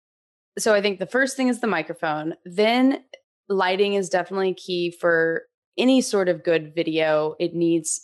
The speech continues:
the more lighting you have, the less grain is going to be in your shot, which just makes the quality a lot better. But then I think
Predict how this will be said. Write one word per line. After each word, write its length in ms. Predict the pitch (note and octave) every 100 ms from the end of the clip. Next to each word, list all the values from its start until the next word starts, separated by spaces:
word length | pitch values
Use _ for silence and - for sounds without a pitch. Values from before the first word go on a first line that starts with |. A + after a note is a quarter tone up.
| -
the 80 | F#3
more 240 | G3 G3+
lighting 380 | F#3 E3+ F3 E3+
you 160 | E3
have, 400 | D#3 D#3+ D#3+ E3+
the 100 | F3
less 300 | F3 E3 -
grain 580 | - - D#3 D3+ F#3 G#3+ -
is 180 | F3
going 220 | - E3 E3
to 40 |
be 140 | D#3+ D#3+
in 120 | D#3+
your 140 | D#3
shot, 440 | D3+ - C#3+ F3 -
which 240 | E3 - -
just 240 | D#3+ -
makes 260 | D#3 D3+ -
the 80 |
quality 560 | - - C#3+ D#3 E3 A3
a 80 | G#3+
lot 240 | F3+ -
better. 360 | F3 E3+ A#3+ E4 - - _ _ -
But 120 | F#3+
then 240 | C4 D#4
I 140 | - G#3+
think 320 | C4 C4+